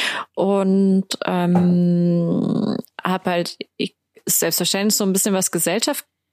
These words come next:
gesellschaftskritisches erwartet, vor allem gegenüber einem System, wo ich jetzt so überhaupt gar keinen Plan hab. Von daher war ich da auch nochmal interessiert dran. Aber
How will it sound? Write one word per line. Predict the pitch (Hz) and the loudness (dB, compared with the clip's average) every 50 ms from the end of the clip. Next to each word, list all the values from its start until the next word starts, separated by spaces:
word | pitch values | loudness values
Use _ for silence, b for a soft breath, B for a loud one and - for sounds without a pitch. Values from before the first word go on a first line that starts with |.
| _ _ _ _ _ _ _ _ _ _ _ | _ _ _ _ _ _ _ _ _ _ _
gesellschaftskritisches | - 190 175 190 202 208 247 254 - 269 254 247 - - - - - - 247 254 254 - 254 - - 240 - - | -6 -2 -2 0 0 0 0 -2 -2 -2 -2 -4 -4 -6 -6 -6 -4 -2 -2 -2 0 0 -2 0 0 0 0 0
erwartet, | 214 208 202 202 220 220 - 240 226 - | 0 0 0 0 -2 0 -2 -4 -2 -2
vor | - - - - | -4 -2 -2 -2
allem | - 190 196 202 202 | -2 0 2 0 2
gegenüber | - 208 190 202 185 185 202 196 202 | 2 0 0 2 2 2 0 0 0
einem | 196 190 190 190 196 | 0 0 2 2 2
System, | - - 180 - - - 202 196 202 196 B B B B B B B B - | 0 0 0 -2 0 0 0 0 0 0 B B B B B B B B -4
wo | 175 | -2
ich | 170 - - | -2 -2 -2
jetzt | - - - | -2 -2 -2
so | - - | 0 0
überhaupt | 175 - - - 156 - 170 - - - - | -2 0 -2 -2 0 -2 -4 -4 -6 -4 -2
gar | 165 165 | -2 -2
keinen | 175 - 233 220 214 | 0 -2 -2 -2 -2
Plan | - - - 226 214 214 214 226 226 | -4 -2 -2 0 0 0 0 0 -2
hab. | 233 226 226 - | -2 -4 -6 -8
Von | - - 190 180 | -8 -6 -4 -2
daher | 175 170 170 175 180 175 170 | -2 -2 -2 0 -2 -2 -2
war | 170 165 160 | -2 -2 0
ich | 165 - - | 0 0 -2
da | - - - 92 | -2 -2 0 0
auch | - 190 - | -2 0 0
nochmal | 226 214 202 220 220 214 196 | -2 0 2 2 0 0 0
interessiert | - 208 202 - - 214 - - 220 214 208 - - - | 0 -2 -2 -2 -2 -2 0 0 0 0 0 -2 -4 -4
dran. | 226 208 202 202 202 202 202 - B B B B B B B B B B B B _ _ _ _ _ - | -2 0 2 2 2 2 0 -2 B B B B B B B B B B B B _ _ _ _ _ -6
Aber | 175 185 185 196 208 214 226 220 214 | -4 -2 -2 -2 0 0 0 -2 -2